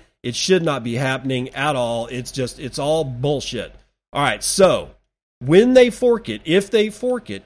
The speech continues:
guess what happens? I sell my airdropped forked coins for actual Bitcoin.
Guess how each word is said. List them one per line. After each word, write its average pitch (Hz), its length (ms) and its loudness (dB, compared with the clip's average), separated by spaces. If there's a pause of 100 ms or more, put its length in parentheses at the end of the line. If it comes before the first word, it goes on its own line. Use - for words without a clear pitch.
(280)
guess 131 280 -2
what 214 180 2
happens? 208 760 -2 (680)
I 147 300 0
sell 151 640 -2 (160)
my 131 340 -4
airdropped 156 680 -2
forked - 600 -4
coins 117 760 -2 (760)
for 160 400 0
actual 160 560 -2
Bitcoin. 120 600 -6